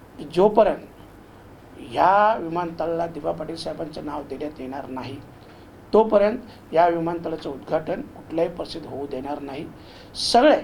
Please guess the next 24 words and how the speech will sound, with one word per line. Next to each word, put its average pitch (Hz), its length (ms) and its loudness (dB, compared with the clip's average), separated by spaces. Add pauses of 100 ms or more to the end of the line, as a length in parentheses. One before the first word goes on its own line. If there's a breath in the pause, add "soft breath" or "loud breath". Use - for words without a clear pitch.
(480 loud breath)
आज 208 240 4
आम्ही 214 180 4
हजारोच्या 202 460 4
संख्येने 208 360 -2
चाललेलो 147 320 -4
आहे. - 220 -16 (760 loud breath)
जेव्हा 196 180 6
प्रत्यक्ष 208 480 0
वेळ 247 240 8
येईल, 277 240 2 (440 loud breath)
लाखोच्या 165 520 0
संख्येने 190 400 -4
येईल, 208 160 -4
कारण 190 280 -6 (340 loud breath)
आपल्याही 196 380 4
कल्पना 196 380 0
असेल, 151 280 -4 (400 loud breath)
इथं 208 340 0
फक्त - 240 -2
आगरी 165 340 2
कोळी 185 260 -6
समाजाचा 170 460 -6
विषय 156 280 -6
नाही, 139 360 -6